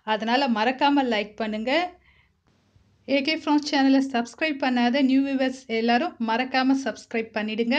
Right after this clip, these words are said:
பக்கத்துல இருக்கிற பெல் ஐகானையும் கிளிக் பண்ணுங்க. அப்பதான் உங்களுக்கு என்னுடைய அடுத்த வீடியோவோட கண்டினியூவேஷன் உங்களுக்கு நோட்டிஃபிகேஷனா வரும்.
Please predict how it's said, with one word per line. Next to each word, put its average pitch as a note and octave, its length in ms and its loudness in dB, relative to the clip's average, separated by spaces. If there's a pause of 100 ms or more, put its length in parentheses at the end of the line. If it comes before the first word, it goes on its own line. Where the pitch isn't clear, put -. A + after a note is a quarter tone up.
(120)
பக்கத்துல B3+ 340 -4
இருக்கிற A#3 320 0
பெல் A3+ 260 -2
ஐகானையும் B3 540 0
கிளிக் A3+ 260 -6
பண்ணுங்க. A3+ 320 -2 (200)
அப்பதான் A#3+ 440 -2
உங்களுக்கு A#3 460 -2 (400)
என்னுடைய A3 500 -4 (100)
அடுத்த A#3+ 320 -4
வீடியோவோட A#3+ 680 -2
கண்டினியூவேஷன் A#3 800 -2 (120)
உங்களுக்கு G#3+ 400 -8
நோட்டிஃபிகேஷனா A#3 720 -4
வரும். G3+ 320 -4